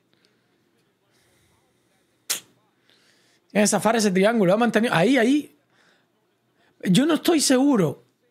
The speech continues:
de si los golpes que él pegó ahí, que esos eran los que hacía Roy Gracie, a los riñones son legales, ¿eh? A mí me parece que esos golpes no son legales. Tengo que averiguar bien eso, gente.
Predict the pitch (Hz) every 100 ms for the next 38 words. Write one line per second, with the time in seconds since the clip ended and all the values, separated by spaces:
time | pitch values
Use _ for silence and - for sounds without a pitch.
0 | _ 180 202 226 202 185 254 240 - 214
1 | 226 208 208 214 214 208 185 214 208 185
2 | 180 175 202 180 156 151 160 185 180 208
3 | 185 156 151 - _ _ _ _ _ _
4 | _ 180 190 180 180 214 233 190 202 202
5 | 185 170 160 147 196 208 - 185 220 214
6 | 220 214 208 196 196 190 180 170 170 156
7 | 139 131 - _ _ _ _ _ _ _
8 | _ _ _ _ _ _ _ _ _ _
9 | - - _ - 277 285 240 208 190 180
10 | 233 196 214 202 185 170 151 165 143 143